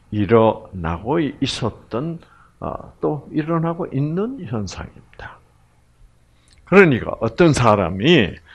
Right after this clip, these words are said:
암, 암에 걸렸다는 말은 무슨 말이에요? 암세포가 드디어 맨 처음으로 내 몸에 생겼다 이 말입니까? 그건 아니에요. 암세포는 옛날부터 생기고 있었어요.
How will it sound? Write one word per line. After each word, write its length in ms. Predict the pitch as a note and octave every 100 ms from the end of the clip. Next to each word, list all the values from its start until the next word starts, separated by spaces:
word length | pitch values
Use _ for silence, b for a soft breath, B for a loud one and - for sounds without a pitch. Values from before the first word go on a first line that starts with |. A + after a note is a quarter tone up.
| b b b -
암, 720 | F#2 G2+ A#2+ A#2 G#2+ F2+ - _
암에 300 | - A2 B2
걸렸다는 720 | B2 G2 G2 D#3 - A2 G2+
말은 280 | E2+ D2+ D2+
무슨 340 | D2+ F2+ G#2 G2
말이에요? 540 | G2+ A2 A#2+ A#2+ - _ _ _ _ _ _ _ _ _ _ _ _ _ b b b
암세포가 800 | A2+ C#3+ - B2+ G2+ A2 G#2 -
드디어 560 | - A2+ E3+ C#3+ D2+ - B B
맨 360 | - - B2+ - -
처음으로 720 | - A2+ - A3 D#3 G#2+ E2+
내 140 | A#2+
몸에 280 | B2+ C3+ A#2+
생겼다 540 | G#2 C3 A2 G#2 G#2+ -
이 80 | A2+
말입니까? 640 | A2 G#2+ G#2 A#2 - F3+ - b b b b b
그건 240 | - A2 A#2
아니에요. 600 | E2+ D2+ C3 A2 - - _ _ b b b
암세포는 800 | A#2+ C#3 - A2+ B2 B2 B2+ A2+
옛날부터 840 | G2+ A2 A#2+ C#3 D3+ D3+ D3 - C3+
생기고 520 | - C#3 B2+ A2+ -
있었어요. 460 | - - - -